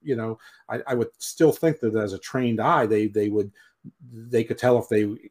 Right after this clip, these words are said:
whether they were acting or not, or if there was some, you know, I don't know, like a,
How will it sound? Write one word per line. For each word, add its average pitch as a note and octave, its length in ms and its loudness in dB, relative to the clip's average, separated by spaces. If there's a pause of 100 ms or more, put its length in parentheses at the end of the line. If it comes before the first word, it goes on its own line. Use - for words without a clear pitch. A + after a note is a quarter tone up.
whether A2 340 -2
they G2+ 120 2
were G2 180 -4
acting A2+ 360 -2
or F#2 80 -8
not, A#2 300 0
or G#2+ 60 -2
if F2+ 80 -8
there G2 120 -2
was G2 120 -6
some, G2+ 320 -6 (880)
you B2 100 -4
know, E2 160 -8
I G#2+ 120 -2
don't F2 120 -8
know, D#2 100 -16
like - 160 -14
a, F2 140 -8